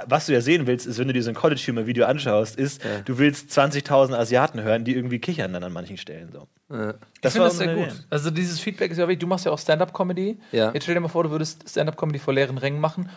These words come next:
Speaker 3: obwohl das kennst du wahrscheinlich ganz genau.
Speaker 2: Ja.
Speaker 3: Ähm,
Speaker 2: Es
Speaker 3: nee,
Speaker 2: fühlt
Speaker 3: aber
Speaker 2: sich ja gleich an, also wenn's
Speaker 3: Ja.
Speaker 2: voll ist, hört sich's trotzdem an, als wär's halt leere
Speaker 3: Was ist
Speaker 2: Ränge.
Speaker 3: schlimmer, vor leerem Publikum Stand-up zu machen oder vor einem Publikum, was nicht lacht?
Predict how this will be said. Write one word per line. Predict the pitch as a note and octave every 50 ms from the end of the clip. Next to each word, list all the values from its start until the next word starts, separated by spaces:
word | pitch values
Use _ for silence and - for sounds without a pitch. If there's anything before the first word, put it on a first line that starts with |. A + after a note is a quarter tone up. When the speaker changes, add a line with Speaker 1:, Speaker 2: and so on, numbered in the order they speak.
| - -
Speaker 3:
obwohl | C3 B2+ C#3 C3+
das | B2+ -
kennst | - D3+ C#3+ - -
du | C3+
wahrscheinlich | C3 B2+ C#3 C3 B2+ - -
ganz | C3 B2+ -
genau. | - C3+ C3 C3 C3 C#3+ C#3+
Speaker 2:
Ja. | A#2 A#2+ B2+ A2+ G#2+ - -
Speaker 3:
Ähm, | - C3+ C3+ C3+ C3 -
Speaker 2:
Es | - -
Speaker 3:
nee, | F3 F3+
Speaker 2:
fühlt | F3+ D#3+ F3
Speaker 3:
aber | -
Speaker 2:
sich | - D3+ -
ja | C#3+
gleich | B2 - C3+ A#2+ A2+ A#2+ -
an, | C#3+ C#3+ -
also | B2 A#2 A2+ A2
wenn's | A#2 B2 D3
Speaker 3:
Ja. | C3
Speaker 2:
voll | C#3+ C#3 C#3
ist, | B2 - - -
hört | C3 C3 -
sich's | A#2+ -
trotzdem | - A#2+ - - A2+ -
an, | G#2 A#2+ A#2+
als | A2 G2+ - -
wär's | A2 G#2+ G2+ -
halt | A2 G#2+ G#2
leere | - D#3
Speaker 3:
Was | F3
ist | -
Speaker 2:
Ränge. | G#3 G#3
Speaker 3:
schlimmer, | G3+ G3+ G3 F3+ D#3+
vor | - - D3+
leerem | C#3+ C#3 D3 D#3+ F3 F3 G3 G3 F#3+ F#3+ - - - -
Publikum | - G3 F#3 F#3 F#3 F3 - F#3+ F#3 F3+ F#3 F#3 F#3 -
Stand-up | - - E3 E3+ E3 -
zu | - E3+
machen | E3+ E3 D#3+ E3
oder | D#3+ D#3 D#3 D3+
vor | - D#3 D3+
einem | D3 D3+ D#3 - -
Publikum, | - F3 D#3 D#3 D#3 - D3+ C#3+
was | C#3 C#3
nicht | C#3+ B2 -
lacht? | A#2+ A2+ G#2+ - -